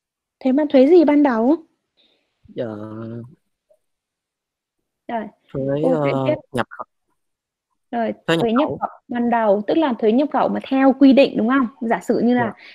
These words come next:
Speaker 1: cái, ờ, ô tô này đang có trên cái danh mục chịu thuế là bảy mươi phần trăm thì bạn đang tính là, rồi, bạn Nam, đợi cô chút. À, bạn Nam đang tính là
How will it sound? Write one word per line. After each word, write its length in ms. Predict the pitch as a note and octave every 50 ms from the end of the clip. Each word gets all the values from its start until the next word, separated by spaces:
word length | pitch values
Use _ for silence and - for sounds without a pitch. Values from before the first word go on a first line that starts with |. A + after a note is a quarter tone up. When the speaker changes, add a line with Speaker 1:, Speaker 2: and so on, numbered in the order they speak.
| - _ _
Speaker 1:
cái, 220 | - G#3 G#3 A3
ờ, 100 | A#3+ C4+ C#4+
ô 180 | - - C4+
tô 200 | C4+ C4+ C4 C4
này 140 | B3+ B3 A#3
đang 260 | G#3+ A#3 A#3+ B3 B3
có 360 | A#3+ - F#3+ F#3+ G3 G#3 A#3 B3+
trên 240 | B3 C#4 C4+ B3+ B3
cái 160 | B3 G3 G3
danh 240 | G3+ C4+ C4+ C4+ C4
mục 200 | C4+ B3+ - - _
chịu 120 | - - - -
thuế 160 | A#3 G#3+ G#3
là 100 | B3 C4+
bảy 160 | A3 G#3 E3
mươi 140 | F#3+ A3 A#3 -
phần 140 | A#3 A3+ G#3
trăm 280 | - B3 A#3+ A#3+ A#3
thì 120 | A3+ A#3+ A3
bạn 180 | G3+ G#3 - -
đang 240 | A3+ A#3 A#3 A#3 A3+
tính 300 | - G#3 G3 G3 G#3+ B3
là, 240 | B3 A#3 G#3+ G3+ - _ - - - - _ _ _ -
rồi, 140 | A#3 A#3 G#3+ G3 G#3
bạn 100 | A3 - -
Nam, 280 | A#3+ A#3 A#3 A#3+ A#3+ A#3+ A#3+ A#3 A3 - - -
đợi 140 | A3+ - -
cô 100 | - A#3+ A#3
chút. 140 | - C#4 C#4+ C#4 - _ _ _ _ _ _ _ _ _ _ _ _ _ _ -
À, 100 | C#4+ A3
bạn 200 | G#3+ - - A#3
Nam 180 | A#3 A#3 A#3
đang 200 | A#3 A#3 A#3 A#3+
tính 300 | A3+ - G#3 G3+ G#3 A#3
là 440 | B3 B3 A3+ G#3+ G3+ G3 F#3+ F#3+ F#3+